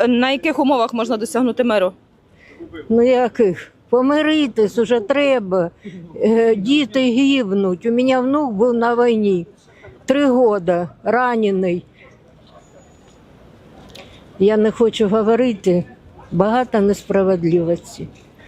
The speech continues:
Speaker 2: Так багато. Живуть хто? Вони, командири, всі. А діти гибнуть. Скільки, скільки наших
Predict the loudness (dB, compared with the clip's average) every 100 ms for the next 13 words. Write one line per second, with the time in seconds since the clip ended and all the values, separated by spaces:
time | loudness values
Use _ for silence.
0 | -20 -20 -4 -2 0 -2 -2 -2 -4 -4
1 | -4 -6 -10 -20 -20 -20 -20 -20 -20 -10
2 | -4 0 0 2 0 -4 -4 0 0 -2
3 | -8 -20 -20 -20 -20 -20 -20 -10 -2 0
4 | 2 2 0 -4 -12 -20 -20 -18 -4 -2
5 | 0 0 0 0 2 0 2 2 0 -2
6 | -10 -4 -2 -2 -4 -18 -20 -20 -20 -20
7 | -20 -20 -20 -20 -20 -20 -6 -2 0 2
8 | 0 0 0 2 2 2 2 0 0 0
9 | -2 -8 -20 -10 -4 -4 -2 -6 -6 -16
10 | -18 -14 -4 -2 0 0 2 0 -2 -2
11 | -2 -2